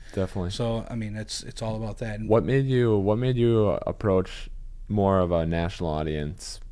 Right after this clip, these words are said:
Speaker 1: 'Cause I think, I mean, I think I probably know the answer, but I'm just curious, um, because obviously Venture Wisconsin, we went local
Speaker 2: Mm-hmm.
Speaker 1: route. Like, let's,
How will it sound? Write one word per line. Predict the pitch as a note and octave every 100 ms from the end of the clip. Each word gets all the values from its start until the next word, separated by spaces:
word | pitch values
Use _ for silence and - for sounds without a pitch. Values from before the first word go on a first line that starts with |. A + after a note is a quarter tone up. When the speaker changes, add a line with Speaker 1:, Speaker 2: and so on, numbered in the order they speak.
| - - - - -
Speaker 1:
'Cause | G#2
I | F#2
think, | - G2 - -
I |
mean, | G2+ F#2
I | D#2+
think | F2 F2
I | E2
probably | F2+ E2+ E2+
know | E2
the | D#2+
answer, | E2+ F2 F2
but | D#2+ D#2
I'm | E2
just | D2 -
curious, | F#2+ E2+ D#2+ E2 - - -
um, | E2+ C#2+ C#2 C2 - - - - - - - -
because | - G#2+ F#2
obviously | F2+ F#2 F2+ - F#2 F2
Venture | E2+ E2 E2+
Wisconsin, | E2 - F#2 F2+ F#2 F2 F2 - -
we | - F2+
went | D#2+ A1
local | F#2+ G2 G2+
Speaker 2:
Mm-hmm. | F#2+
Speaker 1:
route. | F#2+ F#2+
Like, | C2+ E2
let's, | F2 E2+ -